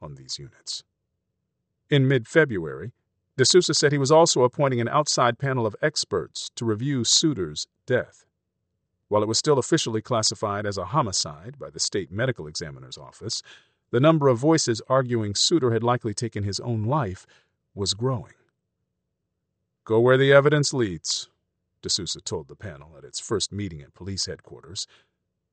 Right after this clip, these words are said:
He would not see the work through. Ward had told the federal investigators that Jenkins had once pulled over a female acquaintance of D'Souza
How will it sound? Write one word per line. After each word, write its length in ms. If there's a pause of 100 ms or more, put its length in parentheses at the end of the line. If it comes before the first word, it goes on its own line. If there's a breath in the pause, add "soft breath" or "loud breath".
(380)
He 160
would 200
not 200
see 220
the 140
work 400 (120)
through. 360 (1600)
Ward 500
had 160
told 220
the 80
federal 340
investigators 680
that 180
Jenkins 380
had 100
once 240
pulled 240
over 220
a 40
female 440
acquaintance 560
of 80
D'Souza 560